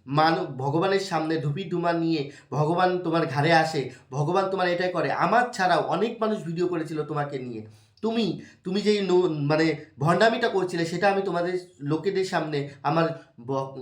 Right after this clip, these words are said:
আমার যারা ভক্তরা আছে, যারা আমার পরিবারের মানুষরা আছে তাদের সামনে তুলে ধরেছিলাম তোমার এই নোংরা কাজগুলো, যেগুলো তুমি ভগবানের সামনে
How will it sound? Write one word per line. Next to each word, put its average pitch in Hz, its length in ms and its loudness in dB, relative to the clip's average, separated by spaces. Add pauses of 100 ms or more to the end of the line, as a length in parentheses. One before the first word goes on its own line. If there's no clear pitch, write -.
(160)
আমার 170 160 2 (140)
যারা 165 220 6
ভক্তরা 185 460 2
আছে, 160 160 -4 (120)
যারা 160 160 6 (120)
আমার 170 160 0 (100)
পরিবারের 180 420 0 (200)
মানুষরা 175 420 0
আছে 160 200 -6
তাদের 156 260 -4
সামনে 180 280 -6
তুলে 170 220 -4
ধরেছিলাম 165 440 -2
তোমার 156 220 0
এই 151 60 -4 (160)
নোংরা 180 360 0 (140)
কাজগুলো, 127 420 -6 (400)
যেগুলো 202 340 4
তুমি 180 120 0 (100)
ভগবানের 190 400 -2
সামনে 160 220 -2